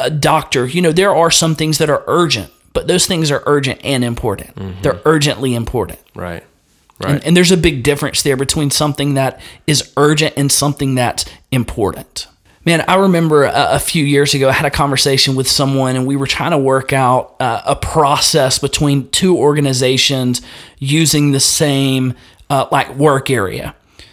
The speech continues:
Speaker 1: So these two different organizations were coming in and they were using the same work area and the, the same printer and, and all the same things. And we had a conversation about everything that could possibly go wrong.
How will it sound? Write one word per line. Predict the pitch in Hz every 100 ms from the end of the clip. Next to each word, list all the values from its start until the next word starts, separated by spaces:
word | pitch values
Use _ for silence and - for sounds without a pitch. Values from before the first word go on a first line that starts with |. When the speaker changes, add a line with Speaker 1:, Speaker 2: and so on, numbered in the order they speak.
| _
Speaker 1:
So | - 156
these | 151
two | - 214
different | 196 185
organizations | 180 170 175 147 160 151 160 151
were | 139
coming | 135 165 160 151
in | 147 143
and | 143
they |
were | 135 135
using | 147 180 170
the | 156
same | 180 156
work | 147 143 143
area | 151 147 143
and | 139
the, | 127 - -
the | 151
same | - 156 139
printer | - 180 175 175 160
and, | 147 143 -
and | 147 139
all | - 151
the | 151
same | - 165 143
things. | 139 160 170 202 220 - - - - - - - - _ -
And | 180
we | 202
had | 226
a | 247
conversation | - 202 165 - 175 - 160
about | 147 143 135 - - _ _ _ _ _ _ _ _ -
everything | 170 190 190 170
that | 127
could | 147
possibly | 160 135 139 131
go | 127 117
wrong. | 104 - -